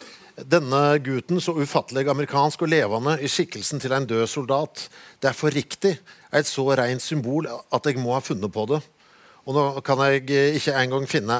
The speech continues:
eit blant alle bilder jeg har sett gjennom der han har på seg hjelmen.» Og det er også litt sånn, eh, fint at han liksom,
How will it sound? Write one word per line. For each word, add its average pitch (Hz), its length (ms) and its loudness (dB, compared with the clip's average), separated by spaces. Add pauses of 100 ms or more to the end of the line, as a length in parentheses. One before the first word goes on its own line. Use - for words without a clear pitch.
(120)
eit - 400 -8
blant 123 180 0
alle 123 220 -2
bilder 123 480 0
jeg 123 100 2
har 123 140 2
sett 147 180 -4
gjennom 120 380 -4
der 117 160 0
han 123 80 -6
har 135 160 -2
på - 80 -12
seg 117 240 0
hjelmen.» 110 300 -4 (800)
Og 120 100 -18
det 123 80 -12
er 120 160 -8
også 147 180 -4
litt 165 160 0
sånn, 147 300 0
eh, 147 260 -2 (1000)
fint 147 500 0
at 143 160 -2
han 151 140 -2
liksom, 147 280 -2